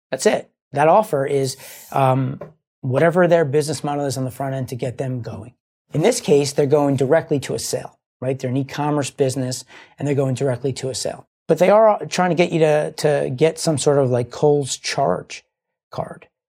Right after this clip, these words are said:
right? So if you, if you get, like, a credit card with Kohl's, it's part of their business model. So, I mean, right now it's really super simple. Either Kohl's is trying to sell some product in store, or they're trying to get people to get a charge card, a credit card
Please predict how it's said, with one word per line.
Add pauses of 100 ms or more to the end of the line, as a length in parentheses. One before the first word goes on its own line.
right?
So
if
you, (420)
if
you
get,
like,
a
credit
card
with
Kohl's, (400)
it's (200)
part
of
their
business
model.
So, (280)
I
mean, (240)
right
now
it's
really
super
simple.
Either
Kohl's
is
trying
to
sell (300)
some
product
in
store, (180)
or
they're
trying
to
get
people
to (520)
get
a
charge
card,
a
credit
card